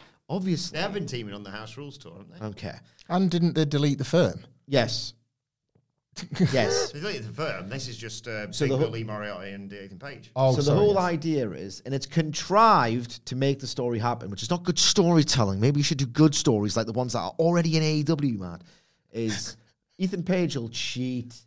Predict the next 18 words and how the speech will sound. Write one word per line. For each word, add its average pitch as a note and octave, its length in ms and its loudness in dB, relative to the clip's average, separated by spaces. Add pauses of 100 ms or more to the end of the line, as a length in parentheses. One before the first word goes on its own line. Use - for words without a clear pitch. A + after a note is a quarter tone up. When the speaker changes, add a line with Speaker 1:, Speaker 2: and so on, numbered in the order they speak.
(220)
Speaker 1:
and A2+ 140 -6
then A2+ 180 -4
Matt A2 180 -6
Hardy G#2+ 300 -4
can G#2+ 100 -14
go, G2 220 -10 (2000)
"Don't F2 180 -8
do A2+ 140 -4
that." E3+ 520 -2 (800)
Well, A2 140 -8
what A#2+ 120 -8
was B2 100 -8
he A#2+ 80 -8
gonna B2+ 340 0
do, G2+ 360 -4 (140)
Matt, E2+ 180 -14 (380)
when G#2 140 -12
you G2+ 260 -8